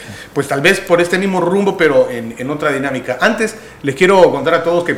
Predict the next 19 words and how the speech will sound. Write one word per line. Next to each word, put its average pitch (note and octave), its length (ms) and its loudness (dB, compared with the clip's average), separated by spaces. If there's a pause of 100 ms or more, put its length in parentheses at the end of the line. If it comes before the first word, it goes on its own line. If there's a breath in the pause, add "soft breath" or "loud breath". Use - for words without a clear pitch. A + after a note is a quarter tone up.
eh, B2+ 320 -4
prueba A3 380 2
el C#3 120 -6
nuevo G3+ 240 -2
Dolocrin G#3 680 -2
Marijuana. G3 800 0 (300 loud breath)
Dolocrin E3+ 340 2
Marijuana F#3+ 460 0
para C#3 120 0
masajes E3+ 340 -2
relajantes. G3+ 600 -2
Dolocrin F#3+ 680 -4
alivia D#3 420 -4
el A#2+ 80 -4
dolor D3+ 220 -2
muscular, D3 760 -4
golpes G3 520 -2
y D3+ 40 -8
torceduras. C3+ 680 -4